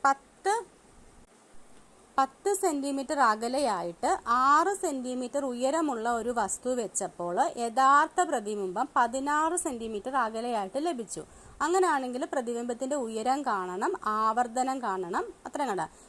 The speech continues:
ഈ ആവർത്തനം നമ്മൾ എന്താന്ന് പറഞ്ഞാൽ, ആവർത്തനം എന്ന് വെച്ചാൽ എന്താണ്, ആ, V by U ആണ്. അതായത്, ആ, ഹൈറ്റ് തമ്മിലുള്ള ഒരു റിലേഷനാണ്, ആ, പ്രതിബിംബത്തിൻ്റെ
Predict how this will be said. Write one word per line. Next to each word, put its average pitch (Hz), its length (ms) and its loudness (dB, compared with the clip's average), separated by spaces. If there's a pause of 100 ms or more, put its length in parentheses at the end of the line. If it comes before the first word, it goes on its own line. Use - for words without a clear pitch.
(140)
ഈ - 20 -2 (140)
ആവർത്തനം 302 320 4
നമ്മൾ 320 140 0
എന്താന്ന് 269 240 0
പറഞ്ഞാൽ, 226 200 -2 (120)
ആവർത്തനം 254 380 0
എന്ന് 339 140 2
വെച്ചാൽ 233 340 -2 (380)
എന്താണ്, 220 320 -2 (460)
ആ, - 20 -2 (480)
V 277 140 2 (240)
by 277 140 8 (260)
U - 20 -2 (160)
ആണ്. 151 220 -2
അതായത്, 240 360 0 (460)
ആ, - 20 -2 (200)
ഹൈറ്റ് 269 480 4
തമ്മിലുള്ള 285 380 0 (120)
ഒരു 285 160 -2 (220)
റിലേഷനാണ്, 233 680 -2 (460)
ആ, - 20 2 (520)
പ്രതിബിംബത്തിൻ്റെ 262 800 0